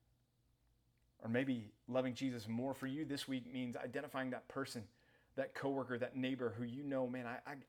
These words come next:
I need to share the gospel with them. It's been time. I've, I've been building into this relationship, and now it's time. I need to share the gospel with them." So maybe your love for Jesus looks like sharing the gospel, the, the truth about what he's done for you, with someone who needs to hear it.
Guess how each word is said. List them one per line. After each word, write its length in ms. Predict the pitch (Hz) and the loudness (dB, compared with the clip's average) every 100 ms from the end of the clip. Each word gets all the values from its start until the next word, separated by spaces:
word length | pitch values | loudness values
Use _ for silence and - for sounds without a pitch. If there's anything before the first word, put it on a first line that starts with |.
| - | -4
I 40 | |
need 160 | 139 127 | -2 -2
to 40 | |
share 220 | 123 123 113 | -2 0 -2
the 80 | |
gospel 400 | 104 104 107 107 | 0 0 -2 -8
with 140 | 98 - | -10 -12
them. 140 | 98 92 _ _ _ _ _ _ | -14 -14 _ _ _ _ _ _
It's 160 | 131 - | -6 0
been 180 | 131 120 | 0 2
time. 460 | 123 120 123 127 131 | 2 4 2 -2 -4
I've, 200 | 135 117 | -6 -6
I've 120 | 117 | -4
been 120 | 107 110 | -2 2
building 340 | 135 139 131 | 2 2 2
into 140 | 127 | 2
this 200 | 117 113 | 0 -2
relationship, 500 | 117 117 117 117 120 | 0 0 0 -2 -2
and 100 | 117 | 0
now 160 | 113 120 | 4 4
it's 120 | 120 | 2
time. 200 | 117 113 117 | -2 -4 -4
I 60 | |
need 320 | 113 117 123 107 | -2 0 -2 -4
to 60 | |
share 220 | - 120 | -4 -4
the 80 | 107 | -4
gospel 360 | 107 104 104 104 | -4 -4 -6 -10
with 140 | 101 | -10
them." 140 | 101 90 _ _ - - | -12 -16 _ _ -20 -20
So 120 | - 139 | -8 -4
maybe 140 | 131 | 0
your 160 | 135 127 | 2 2
love 260 | 123 135 | 0 -2
for 140 | 120 107 | -2 -2
Jesus 440 | 113 127 120 107 | 0 0 0 -2
looks 180 | 120 - | -4 -4
like 100 | 107 | -2
sharing 320 | - 139 131 | 2 2 2
the 80 | 110 | 2
gospel, 540 | 101 113 117 110 98 - - - _ | 4 2 2 -4 -6 -8 -20 -20 _
the, 120 | 117 - | 0 2
the 80 | 120 | 0
truth 340 | - 151 139 | 2 4 4
about 220 | 120 120 | 4 0
what 80 | 113 | 0
he's 100 | 104 | -8
done 280 | 95 120 123 | 2 4 4
for 120 | - | -4
you, 160 | 107 92 - _ _ _ - | -10 -10 -20 _ _ _ -12
with 100 | - | -4
someone 260 | 123 117 | -2 -2
who 120 | 107 | -2
needs 220 | 104 101 - | -4 -6 -8
to 100 | 101 | -8
hear 200 | 101 | -8
it. 100 | 90 | -10